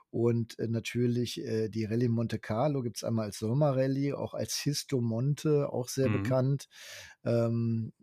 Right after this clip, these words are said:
Speaker 1: äh, die sind auch interessant und die bin ich auch mal, äh, als, äh, Rallye Monte Carlo mit den, äh, äh, äh, erneuerbaren Energien mitgefahren.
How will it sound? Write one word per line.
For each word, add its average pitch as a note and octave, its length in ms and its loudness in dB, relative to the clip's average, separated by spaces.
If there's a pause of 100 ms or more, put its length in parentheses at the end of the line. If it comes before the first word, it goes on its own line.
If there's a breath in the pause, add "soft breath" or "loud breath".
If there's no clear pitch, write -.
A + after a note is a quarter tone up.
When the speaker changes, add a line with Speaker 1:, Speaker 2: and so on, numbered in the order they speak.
(120)
Speaker 1:
äh, C3 320 -6
die A#2+ 160 0
sind A#2+ 200 0
auch C3 180 0
interessant B2 480 -2
und G#2+ 160 -6
die G2+ 80 -8
bin B2 160 0
ich - 180 -4
auch A#2+ 160 -6
mal, A#2 420 2
äh, - 40 -2
als, A#2 720 -4
äh, - 120 -6
Rallye A#2 440 0
Monte A#2+ 260 -2
Carlo A#2+ 540 0
mit A#2 240 -2
den, A2 320 -2
äh, A2 400 -12
äh, A#2+ 180 -6 (140)
äh, G#2+ 340 -4
erneuerbaren A2+ 640 2
Energien B2+ 500 0
mitgefahren. G2+ 720 -4